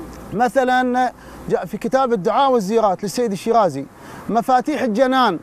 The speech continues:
للشيخ عباس القمي. هاي كلها المصادر تذكر وتنسب دعاء الافتتاح، آه، إنه هذا يكون شنو؟ ينسب إلى الإمام الصاحب عجل الله تعالى فرجه الشريف. كذلك جاء وورد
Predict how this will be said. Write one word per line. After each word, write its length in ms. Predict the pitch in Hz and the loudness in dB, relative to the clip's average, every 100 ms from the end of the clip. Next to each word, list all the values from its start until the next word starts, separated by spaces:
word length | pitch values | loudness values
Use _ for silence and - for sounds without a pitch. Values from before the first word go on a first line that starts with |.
| - | -8
للشيخ 280 | 160 226 208 | -6 -4 -4
عباس 380 | 185 180 220 220 | -4 0 0 0
القمي. 380 | 196 254 208 151 208 | -2 0 0 0 -2
هاي 100 | 240 | 0
كلها 220 | 320 302 | 0 0
المصادر 440 | 277 247 269 240 | 0 2 2 2
تذكر 460 | 233 262 - 240 226 - - - | 0 -2 2 2 2 -6 -20 -10
وتنسب 720 | 170 220 - 294 269 285 262 190 | -2 0 0 -2 0 -2 -2 0
دعاء 240 | 214 254 | 2 2
الافتتاح، 580 | 247 220 247 277 302 - - - - - - | 0 -4 0 2 2 -2 -12 -18 -16 -16 -2
آه، 40 | 196 | 2
إنه 640 | 233 285 214 233 247 269 | 2 2 0 2 4 4
هذا 180 | 226 240 | 4 2
يكون 220 | 233 254 | 0 -2
شنو؟ 380 | 220 285 285 285 - - - - | 0 0 2 0 -4 -20 -12 -2
ينسب 500 | 226 285 - 294 294 - - - | 0 0 4 4 2 -6 -20 -4
إلى 180 | 208 240 | 0 2
الإمام 480 | 214 240 240 240 226 | 2 2 2 2 0
الصاحب 500 | - 277 240 220 202 | 0 2 2 0 -2
عجل 180 | 196 | 0
الله 180 | 220 233 | 2 2
تعالى 500 | 202 196 214 214 196 160 156 | 2 2 2 2 0 -2 -2
فرجه 360 | 202 240 240 254 | 2 2 4 2
الشريف. 340 | 233 196 156 - - - - | 2 -2 -4 -6 -16 -10 -2
كذلك 640 | 240 254 320 339 320 - | 0 2 2 2 0 0
جاء 600 | 269 202 247 226 202 185 - | 0 4 4 4 2 0 -2
وورد 800 | 202 208 247 294 277 220 240 | 0 2 2 2 2 4 4